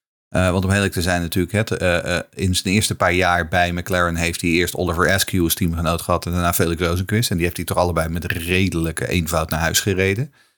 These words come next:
Maar ja, Rossi, dat is wel even andere koek. Eh, en Palou straks, nou, daar gaat hij ook nog een flinke kluif aan hebben. Dus, ehm,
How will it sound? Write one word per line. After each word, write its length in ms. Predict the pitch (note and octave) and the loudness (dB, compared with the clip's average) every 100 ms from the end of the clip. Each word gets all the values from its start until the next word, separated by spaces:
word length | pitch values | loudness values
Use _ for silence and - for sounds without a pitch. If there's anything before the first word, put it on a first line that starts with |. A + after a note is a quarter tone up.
| _ _ | _ _
Maar 120 | F2 | 0
ja, 80 | G2 | 2
Rossi, 360 | A2 D3+ - F2 | 4 4 4 2
dat 80 | E2 | 0
is 60 | |
wel 120 | F#2+ A2 | 2 2
even 180 | - | 2
andere 240 | - B2+ F#2+ | 2 2 2
koek. 380 | - D#2 - - - | 0 -4 -6 -18 -4
Eh, 340 | D#2+ E2+ - | 0 0 0
en 140 | F#2 | 0
Palou 440 | - F#2 A2+ G2 F#2+ | 0 2 4 4 2
straks, 400 | - - F#2+ - | 0 2 2 0
nou, 120 | E2 | -4
daar 100 | F2+ | -2
gaat 100 | G#2+ | -2
hij 80 | C3+ | 0
ook 60 | C3+ | 0
nog 80 | A2+ | 0
een 60 | |
flinke 280 | - F2+ - | 0 0 -2
kluif 320 | - E2 D#2 | 0 2 2
aan 100 | D2 | -2
hebben. 280 | D2+ D#2+ C#3+ - _ _ _ _ _ | -4 -6 -8 -12 _ _ _ _ _
Dus, 520 | F#2+ G#2+ - - - | 2 4 6 2 0
ehm, 560 | - G2+ G#2 G#2 G#2 G#2 | 0 4 4 4 4 2